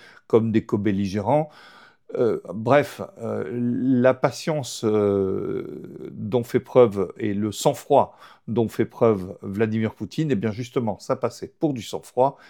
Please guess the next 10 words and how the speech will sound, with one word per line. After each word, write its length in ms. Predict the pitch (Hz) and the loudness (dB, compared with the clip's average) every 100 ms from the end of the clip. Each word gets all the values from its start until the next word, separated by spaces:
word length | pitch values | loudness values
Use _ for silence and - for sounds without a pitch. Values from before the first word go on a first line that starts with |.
| - | -10
et 60 | - | -8
maintenant 360 | 101 92 120 131 | -6 -6 -6 -6
c'est 200 | 107 101 | -8 -8
en 60 | |
train, 300 | 87 - 123 - - - _ | -4 -2 -2 -6 -20 -20 _
euh, 1300 | 107 98 92 92 98 95 - - 64 - - - - | -2 0 -2 -4 -6 -10 -10 -10 -12 -12 -14 -16 -16
aux 240 | - 131 117 | 0 4 4
yeux 260 | 98 156 | 4 4
de 100 | 110 | 4
certains, 520 | 98 104 - 135 147 | -2 -6 -4 0 0